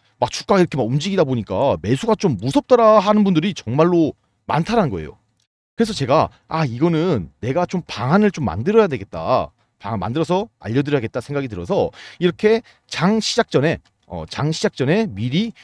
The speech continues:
종목을 좀 이제 잡아드린 게 어떤가. 그래서,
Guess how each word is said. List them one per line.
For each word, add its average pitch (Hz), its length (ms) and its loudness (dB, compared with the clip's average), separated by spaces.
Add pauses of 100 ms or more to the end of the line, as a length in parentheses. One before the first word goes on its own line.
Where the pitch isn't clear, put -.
(220)
종목을 170 880 6
좀 131 360 2
이제 87 360 -4
잡아드린 208 640 -4
게 107 400 -2
어떤가. 104 640 0 (240)
그래서, 208 360 2